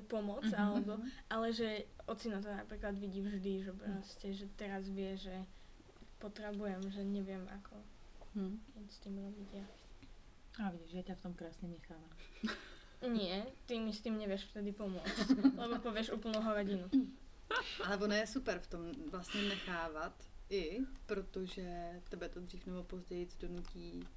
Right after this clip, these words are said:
Speaker 3: si, si to zařídit sama.
Speaker 1: Áno,
Speaker 3: Si
Speaker 1: ale
Speaker 3: říct, že jo,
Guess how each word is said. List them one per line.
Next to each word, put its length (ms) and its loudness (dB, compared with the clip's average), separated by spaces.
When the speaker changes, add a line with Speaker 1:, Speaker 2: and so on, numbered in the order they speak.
Speaker 3:
si, 280 -4
si 640 -4
to 140 -2
zařídit 540 -4
sama. 300 -6
Speaker 1:
Áno, 200 2
Speaker 3:
Si 120 6
Speaker 1:
ale 280 4
Speaker 3:
říct, 100 -4
že 80 -4
jo, 100 -4